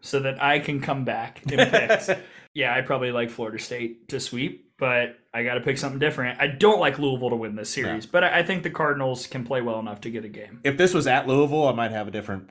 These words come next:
Speaker 2: opinion, but being in Tallahassee, next to the circus, look out.
Speaker 1: Yeah. Watch that trapeze.
Speaker 2: Mm.
Speaker 1: Speaking of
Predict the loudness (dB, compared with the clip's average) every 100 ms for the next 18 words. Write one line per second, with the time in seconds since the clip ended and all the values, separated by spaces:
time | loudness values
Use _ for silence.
0 | -12 -8 -6 -4 -6 -8 _ -8 -8 -6
1 | -4 -4 -6 -8 -8 -2 -2 0 0 -2
2 | -8 -10 -16 _ _ _ -8 -8 -6 -8
3 | -6 -6 -6 -10 -12 -18 -14 -12 -12 -14
4 | _ _ -6 -4 -4 -8 _ _ _ -6
5 | -4 -2 -2 2 2 2 2 0 0 -4
6 | -4 -2 0 0 -2 0 4 4 4 2
7 | 0